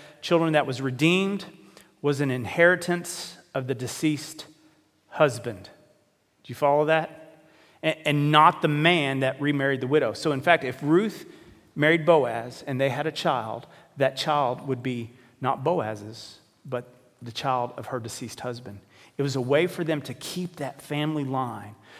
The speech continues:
because family was so important. That was how they would redeem it. And so here Boaz is willing to do that, but not everyone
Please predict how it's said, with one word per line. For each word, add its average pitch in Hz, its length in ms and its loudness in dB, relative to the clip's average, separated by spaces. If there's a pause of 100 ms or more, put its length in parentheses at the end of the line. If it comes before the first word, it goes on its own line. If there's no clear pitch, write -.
(160)
because 147 280 -2
family 156 380 0
was 135 200 -4
so 143 420 -2
important. 131 580 -8 (360)
That 147 260 4
was 147 220 -2 (160)
how 139 180 -2
they 135 120 0
would 131 200 -4
redeem 131 340 -6
it. - 80 -12
And 127 100 -6
so 147 240 0 (600)
here 190 320 4
Boaz 143 680 2
is 123 140 -6
willing 160 440 -2
to 143 120 -6
do 147 240 -2
that, 123 280 -6
but 127 140 -8
not 139 320 0
everyone 135 560 -4